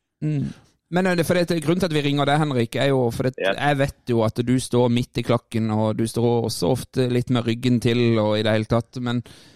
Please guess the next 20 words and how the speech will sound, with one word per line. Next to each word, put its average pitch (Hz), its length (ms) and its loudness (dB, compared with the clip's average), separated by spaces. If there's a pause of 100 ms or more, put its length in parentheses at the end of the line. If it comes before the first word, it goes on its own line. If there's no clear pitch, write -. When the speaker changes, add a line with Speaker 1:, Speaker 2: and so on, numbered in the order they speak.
Speaker 1:
men, 131 260 0 (140)
men 135 200 0
din 143 220 2
opplevelse 139 500 0
av 120 60 2
det 131 100 4
å 127 80 2
være 120 380 2
på 143 120 -2
stadion 135 640 -2
i, 120 300 -4
i 127 180 -6
går, 131 420 0
og 120 180 0
liksom, 117 300 0 (300)
Speaker 2:
Ja. 92 160 0 (460)
Speaker 1:
det, 131 180 -2
det 131 180 -2
var 131 240 2
en 110 220 -4